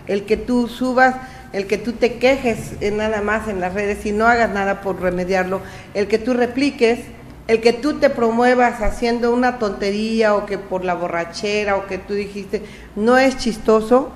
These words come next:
jóvenes, no crean que porque están, porque hacen eso están más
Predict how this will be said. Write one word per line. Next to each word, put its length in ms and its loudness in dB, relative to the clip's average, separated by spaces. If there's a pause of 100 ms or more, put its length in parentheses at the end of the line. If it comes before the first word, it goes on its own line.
(160)
jóvenes, 500 4
no 120 2
crean 200 2
que 40 -4
porque 220 -12
están, 300 4 (360)
porque 220 2
hacen 220 4
eso 140 4
están 560 4
más 340 4